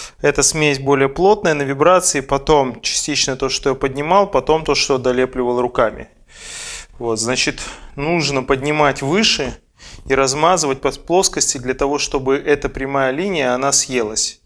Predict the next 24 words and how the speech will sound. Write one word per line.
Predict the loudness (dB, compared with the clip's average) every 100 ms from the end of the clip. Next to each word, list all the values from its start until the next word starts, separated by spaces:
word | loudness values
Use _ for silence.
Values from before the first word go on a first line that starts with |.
| _
Это | -8 -4
уже | -2 -4
проверено | -2 0 2 0 0 0
опытом. | 0 0 0 -2 -2 -8 -14 -14 -14 -16 -18 -6
Здесь | 0 4 4
ничего | 2 0 0 2
не | 2 0
за-, | 0
не | -2 -4 0 0
затирается | 0 0 4 6 6 4 0
пастой, | 2 4 4 0 2
поэтому | 4 4 2 0 -2 -2
здесь | 0 0 0
тоже | 4 4 4 -2
ничего | -2 -2 0 0 0
не | 0
спрячется | -4 0 0 0 -2 -4
пастой, | 0 0 0 0 -2 -2 -12 -20 -18 -14
потому | -8 -4 -4
что | -2 0
мы | 0 -2 -2
это, | 0 2 4 2 0 -12 -20 -20 -20 -18 -16 -16 -18 -20 -16 -14 -14 -6
это | 2 2 4 0 -2 -8 -18 -20 -20 -8
и | -2 -2 -4